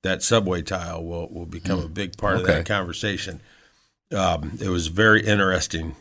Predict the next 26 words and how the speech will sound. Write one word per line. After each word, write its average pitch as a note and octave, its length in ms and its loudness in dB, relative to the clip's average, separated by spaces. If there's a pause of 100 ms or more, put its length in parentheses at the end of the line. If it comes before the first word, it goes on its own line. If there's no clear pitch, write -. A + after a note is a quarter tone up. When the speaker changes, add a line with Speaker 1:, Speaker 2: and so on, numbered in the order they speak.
Speaker 1:
conversation, F2 800 2
but A#2+ 300 6 (520)
I F#2+ 80 -2
wanted E3+ 300 6
to A#2 40 -2
kind A2 220 2
of F2+ 80 -2
get A2+ 220 2
into G#2+ 480 4
the F#2 160 -2
changing. G#2 920 4
So G2+ 240 2
not A2 280 0
just A#2 400 0 (200)
for G#2+ 160 -2
the F#2 120 -4
kitchens G#2+ 600 0
and F2 220 -4 (640)
the E2 160 -4
things G#2+ 300 4
we're F#2 100 4
seeing G#2 300 2
for E2+ 120 -6
clients A#2+ 420 4
and G2+ 60 2
everything, F#2+ 480 0